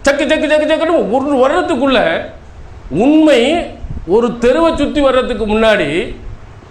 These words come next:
பொய் வந்து உலகத்தை சுற்றி வேண்டும் என்று சொல்லுவாங்க. அந்த மாதிரி இந்த அவதூறு செய்திகளுக்கு நான் உண்மையான நபிமொழிகள் எல்லாம் ஒருத்தர் போனா அது பாட்டு கல்லு மாதிரி கிடக்குது, அது எல்லா மக்கள்கிட்டையும் போறதில்லை.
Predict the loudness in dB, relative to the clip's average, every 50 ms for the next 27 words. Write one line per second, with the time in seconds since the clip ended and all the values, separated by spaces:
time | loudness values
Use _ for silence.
0 | -10 -2 0 2 4 4 6 6 6 4 4 4 2 2 2 4 6 6 6 4
1 | 4 2 -2 -2 -2 -4 -2 0 0 0 0 0 0 -2 -2 -2 -2 -2 -2 -2
2 | 0 0 -2 -2 -4 -6 -10 -8 -4 -2 -2 0 0 0 0 2 2 2 2 2
3 | 0 0 0 -2 -2 -2 -2 0 0 2 2 4 4 4 4 4 4 4 2 2
4 | 0 -2 0 0 2 2 2 0 0 0 -2 -2 -2 0 0 0 0 2 2 2
5 | 4 4 2 2 2 0 0 0 0 0 0 0 0 0 0 0 2 2 2 2
6 | 2 2 0 -2 -6 -10 -14 -16 -16 -8 -2 0 2 2 2 2 0 0 0 0
7 | 0 2 2 2 2 2 2 2 4 4 4 4 4 4 2 2 0 0 0 0
8 | 0 0 2 2 2 2 2 0 0 0 -2 -2 -4 -4 -4 -4 -2 0 0 2
9 | 2 2 2 2 2 2 2 0 0 0 0 0 0 0 0 0 0 0 -2 -4
10 | -8 -10